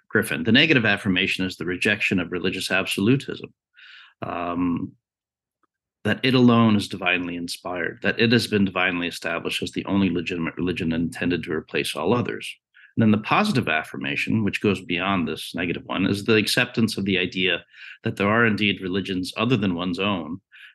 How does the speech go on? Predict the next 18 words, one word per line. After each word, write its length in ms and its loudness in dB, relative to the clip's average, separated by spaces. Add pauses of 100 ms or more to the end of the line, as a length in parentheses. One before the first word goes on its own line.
(100)
that 180 -6
provide 380 0
saving 400 0
truths 500 -2
and 160 -6
values 420 -2
to 100 -10
their 220 -2
adherents. 600 -10 (680)
So 180 2
this 200 4
is 160 2
what 120 4
I 160 4
regard 580 2
as 400 -2
a 340 -2 (880)
generic 640 4